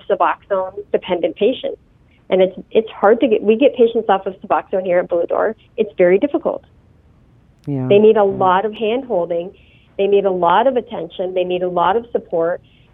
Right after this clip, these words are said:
Speaker 1: And then you look at access. Access reimbursement for these services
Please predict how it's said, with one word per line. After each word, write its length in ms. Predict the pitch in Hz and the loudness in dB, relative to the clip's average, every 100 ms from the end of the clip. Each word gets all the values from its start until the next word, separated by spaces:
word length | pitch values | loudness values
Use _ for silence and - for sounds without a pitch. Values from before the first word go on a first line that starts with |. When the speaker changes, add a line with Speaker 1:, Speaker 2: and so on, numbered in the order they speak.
| - | -2
Speaker 1:
And 120 | 196 | 2
then 140 | 202 | 2
you 100 | 233 | 2
look 160 | 233 240 | 2 0
at 80 | - | -2
access. 540 | 269 330 - - 214 _ _ _ _ _ _ _ _ - | -2 -4 -8 -8 -10 _ _ _ _ _ _ _ _ -8
Access 480 | 196 262 - 339 330 262 | -4 -4 -2 -4 -4 -2
reimbursement 760 | 240 294 294 175 180 233 226 | 0 2 2 0 0 -2 -2
for 100 | 220 | -2
these 160 | 208 220 | -2 0
services 480 | 185 165 185 196 214 | 0 0 -2 -2 -2